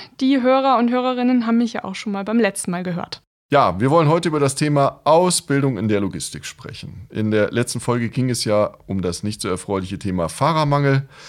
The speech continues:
Speaker 2: Wie sieht es bei den Nachwuchskräften aus? Gibt's da inzwischen positivere Zahlen zu vermelden?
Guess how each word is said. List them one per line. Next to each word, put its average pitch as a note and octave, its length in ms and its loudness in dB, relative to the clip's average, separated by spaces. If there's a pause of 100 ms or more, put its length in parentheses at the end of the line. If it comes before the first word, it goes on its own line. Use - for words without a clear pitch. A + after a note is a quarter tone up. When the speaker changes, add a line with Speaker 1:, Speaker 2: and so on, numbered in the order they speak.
(720)
Speaker 2:
Wie C3 120 2
sieht E3 180 0
es C#3+ 80 -2
bei B2+ 120 2
den B2 140 2
Nachwuchskräften B2+ 760 -2
aus? A#2+ 420 2
Gibt's - 240 -8
da A#2+ 120 0
inzwischen A#2+ 380 -4
positivere D3+ 540 -2
Zahlen F2 340 -4
zu F#2 140 -10
vermelden? D#2+ 560 -6